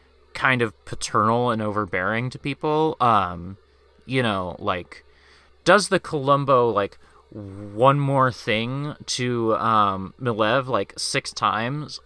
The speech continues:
um, but it's this very, like,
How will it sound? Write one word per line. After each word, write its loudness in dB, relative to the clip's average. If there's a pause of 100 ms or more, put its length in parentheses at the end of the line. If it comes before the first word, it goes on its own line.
um, -2 (300)
but 6
it's 2
this -4
very, 0
like, -2